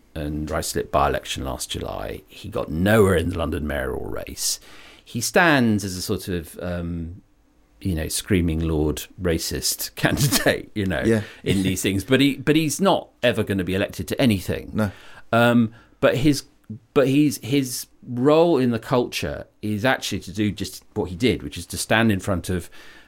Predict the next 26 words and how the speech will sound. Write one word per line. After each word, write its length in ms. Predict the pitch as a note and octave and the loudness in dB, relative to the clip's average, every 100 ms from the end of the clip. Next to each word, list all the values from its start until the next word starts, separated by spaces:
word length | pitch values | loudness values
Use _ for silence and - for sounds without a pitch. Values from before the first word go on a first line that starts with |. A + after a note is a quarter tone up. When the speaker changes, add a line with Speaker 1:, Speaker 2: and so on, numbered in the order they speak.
| - | -14
Speaker 1:
the 160 | F2+ F2+ | -10 -4
courts 480 | A#2 F#2 D2 - - | 2 2 0 -4 -6
and 160 | F#2+ F#2 | -2 -2
say, 160 | G#2 | 2
"I'm 220 | F#2+ F2+ F2+ | 2 2 2
being 220 | F2+ E2+ | 0 -2
oppressed." 420 | - B2 - - | 0 0 0 0
Now, 280 | A2+ G#2+ F#2+ - - - - - _ - | 2 4 2 -6 -20 -20 -20 -20 _ -20
he's 240 | - A#2+ G#2+ | -8 -4 4
not 320 | D3 C#3 - _ _ _ - | 6 6 2 _ _ _ 0
able 280 | G#2+ F2+ | 0 0
to 480 | F2 - G#2 F2+ E2 - - _ _ _ - | -4 -2 -2 -2 -6 -14 -20 _ _ _ -4
turn 280 | C3 G#2 | 2 4
that 200 | F#2+ E2 - | 2 0 -2
to 100 | F#2 | -4
his 100 | G2 | -2
advantage 400 | G2 F#2 E2+ F#2+ | 0 -2 -2 -4
in 100 | F2 | 0
the 60 | |
way 140 | F2+ F2+ | 2 0
that, 260 | E2+ - | -2 -8
say, 280 | - F#2+ E2 - - | -2 -2 -2 -6 -16
Trump 340 | - B2 G#2 - | 0 2 2 2
is 140 | F2 | 0
in 100 | F2 | 0
America. 640 | E2+ G#2 B2+ G2+ - D#2+ - | 0 4 4 4 0 -14 -16